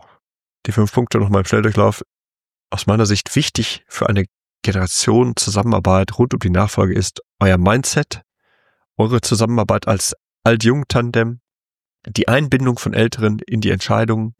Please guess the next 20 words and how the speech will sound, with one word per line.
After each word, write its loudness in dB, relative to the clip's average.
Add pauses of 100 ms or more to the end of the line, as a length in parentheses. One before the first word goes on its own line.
(600)
klare 0
Aufgabenbeschreibung -2 (640)
und 0 (340)
die 0
Unternehmenskultur 0
und -4
Personalpolitik 0 (160)
rund 2 (380)
um 2 (760)
altersgemischte 0
Teams. 0 (720)
Ja, 2 (580)
ich -4
finde 0
die 0 (160)
Praxishilfe 0
des -2
R 2
K 0
W 2